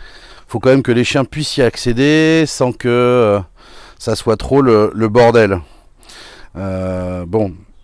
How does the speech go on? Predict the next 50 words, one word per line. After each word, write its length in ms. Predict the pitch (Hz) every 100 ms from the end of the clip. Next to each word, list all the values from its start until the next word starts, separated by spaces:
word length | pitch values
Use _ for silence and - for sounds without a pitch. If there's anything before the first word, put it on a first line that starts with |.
| _ - _ _ _ - _ _ - _ _ _ _ - _ - - _ - -
Et 60 | 117
oui, 160 | 147
donc 160 | 120 113
comme 160 | 131 123
je 40 |
vous 60 | 113
disais, 240 | 107 131
en 80 | 147
fait, 320 | - 156 -
ça 220 | - -
c'est 200 | 151 -
homologué, 540 | 110 110 110 101 123 127
euh, 180 | 95 85 80 71 -
au 100 | 104
niveau 240 | 104 110
des 80 | 104
services 320 | - 104 104
vétos, 320 | 98 92 135
ça 120 | 135 98
c'est 140 | -
bien. 280 | 85 107 127 - - - - -
Euh, 140 | 107 110
contrairement 460 | 156 - 147 156
aux 80 | 151
niches 220 | 151 165
qu'on 180 | - 131
emploie 380 | 123 - 147 143
habituellement, 520 | 131 117 - 127 147
vous 80 | 139
savez, 240 | - 135
les 100 | 139
niches 200 | 120 113 127
en 80 |
bois, 200 | 123 147
comme, 260 | - 113 104
même 220 | 117 117
comme 160 | 117 107
j'utilise, 380 | 104 - 180 160
hein, 100 | 147
parce 100 | -
que 100 | 104
j'en 180 | 110
ai 100 | 110
une 180 | 110 107
là-bas, 320 | 107 107 139
j'en 140 | 131 107
ai 100 | 107
un 80 | 107
peu 120 | 110
partout, 360 | 113 - 156